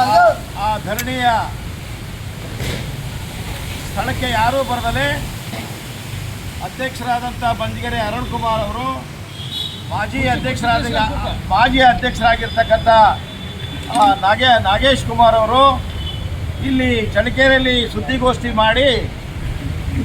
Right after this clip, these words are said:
ವೆಂಕಟೇಶ್ವರ ಟ್ರೇಡರ್ಸ್‌ಗೆ ಯಾವುದೇ ಬಾಕಿ ಕೊಡಬೇಕಾಗಿಲ್ಲ, ಅವರೆಲ್ಲರೂ ಕೂಡ ದೌರ್ಜನ್ಯದಿಂದ ಸಾಲ ವಸೂಲಿ ಬೇಕು ಅಂತ ಹೇಳಿ ನಮಗೆ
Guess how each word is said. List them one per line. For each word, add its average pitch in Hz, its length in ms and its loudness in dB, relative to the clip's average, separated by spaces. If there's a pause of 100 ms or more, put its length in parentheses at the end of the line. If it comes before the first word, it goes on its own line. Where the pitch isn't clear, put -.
(200)
ವೆಂಕಟೇಶ್ವರ 262 580 4
ಟ್ರೇಡರ್ಸ್‌ಗೆ 240 720 0
ಯಾವುದೇ 233 340 6
ಬಾಕಿ 233 320 2
ಕೊಡಬೇಕಾಗಿಲ್ಲ, 220 720 2 (1040)
ಅವರೆಲ್ಲರೂ 247 540 0
ಕೂಡ 254 240 2 (280)
ದೌರ್ಜನ್ಯದಿಂದ 247 680 2
ಸಾಲ 220 340 4
ವಸೂಲಿ 240 440 2
ಬೇಕು 233 340 0
ಅಂತ 233 160 0
ಹೇಳಿ 226 460 2
ನಮಗೆ 214 520 0